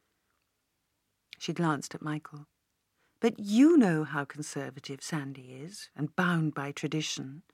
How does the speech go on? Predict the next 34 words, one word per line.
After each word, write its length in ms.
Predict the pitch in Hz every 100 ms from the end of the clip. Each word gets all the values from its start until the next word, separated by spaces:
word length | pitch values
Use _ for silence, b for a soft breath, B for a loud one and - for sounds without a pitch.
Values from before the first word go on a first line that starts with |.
| _ _ _ B B B
Those 240 | 302 302
are 60 | 277
just 240 | 269 -
two 220 | - 302
of 100 | 294
the 80 | 226
reasons 380 | 185 165 170 175
Grandy 340 | 202 190 214
gave 240 | 208 208 208
him 260 | 226 226
control 560 | - 220 - 240 240 151
of 120 | 151
Hart 340 | 175 190 202
Enterprises. 920 | 254 320 254 180 160 135 127 127 127 - B B
She 200 | - 277
knew 260 | 285 349
it 180 | 392 -
would 120 | 175
be 100 | 151
safe 320 | 156 160 143 -
in 120 | 131
his 240 | 139 127
hands 280 | 147 131 147
because 280 | - 196 214
he 100 | 226
would 160 | 233
never 360 | 226 240 285 285
do 140 | 185
anything 400 | 165 151 160 180
to 100 | 170
weaken 400 | 196 185 170 -
its 160 | 190 208
basic 440 | - 160 - -
structure, 640 | - 285 302 - - 147